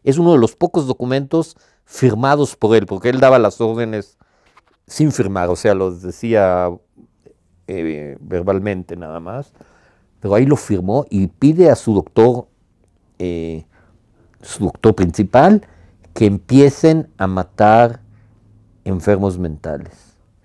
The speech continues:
Y empezaron, y hubieron, creo que sí, seis hospitales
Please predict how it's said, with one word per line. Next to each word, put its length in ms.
Y 240
empezaron, 680
y 320
hubieron, 600
creo 200
que 100
sí, 280
seis 520
hospitales 920